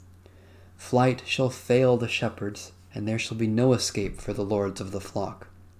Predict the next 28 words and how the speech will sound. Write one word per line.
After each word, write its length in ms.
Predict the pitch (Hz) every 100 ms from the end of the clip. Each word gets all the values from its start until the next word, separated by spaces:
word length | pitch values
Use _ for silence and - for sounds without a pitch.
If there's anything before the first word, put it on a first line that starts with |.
| - - - - - -
Hark, 380 | - 127 113 -
the 80 | 117
cry 300 | - 131 139
of 180 | 139 131
the 80 |
shepherds 520 | 123 - 117 101 92 104
and 140 | 107
the 60 | 101
wail 400 | 117 139 135 117
of 100 | 104
the 100 | 104
lords 380 | 104 98 90
of 100 | 98
the 120 | 92 107
flock. 480 | - 98 92 - - - - - - -
For 140 | - 110
the 120 | 110
Lord 280 | 127 139 135
is 140 | 120
despoiling 680 | 113 - - 139 147 135 107
their 140 | 98
pasture, 580 | 95 123 123 - 127 120 - - - -
and 140 | - 98
the 60 |
peaceful 480 | 95 151 151 - 127
folds 400 | - 123 123 110
are 80 | 98
devastated 800 | 95 127 123 - 107 92 90